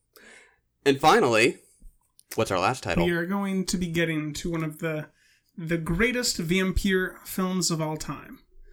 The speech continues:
Speaker 2: Nosferatu the Vampire, I believe from the year nineteen seventy-nine, from the director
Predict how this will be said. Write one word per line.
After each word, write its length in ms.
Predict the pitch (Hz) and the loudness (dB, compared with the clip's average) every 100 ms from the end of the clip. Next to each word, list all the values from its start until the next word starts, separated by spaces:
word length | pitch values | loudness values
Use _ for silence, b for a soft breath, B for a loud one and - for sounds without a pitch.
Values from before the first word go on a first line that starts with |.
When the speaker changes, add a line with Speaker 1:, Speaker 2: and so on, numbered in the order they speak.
| - - - _ - | -20 -20 -20 _ 0
Speaker 2:
Nosferatu 920 | 165 170 - 180 175 170 170 185 170 | 2 2 0 2 2 0 -2 -2 0
the 80 | 156 | 0
Vampire, 600 | 156 160 160 180 233 311 - | 0 -2 -2 -4 -6 -8 -8
I 80 | 170 | -2
believe 400 | 170 185 208 214 | 0 0 -2 -4
from 240 | - 196 | -4 -2
the 100 | 180 | -2
year 240 | 180 185 190 | -2 -2 -2
nineteen 460 | 175 180 - 190 | -6 -8 -4 -4
seventy-nine, 800 | 180 190 170 175 170 156 165 254 339 b _ | -2 -4 -4 -2 -2 -4 -6 -10 -12 b _
from 180 | - 180 | -6 -2
the 80 | 165 | 0
director 500 | 165 165 160 160 143 | 0 -4 -4 -6 -6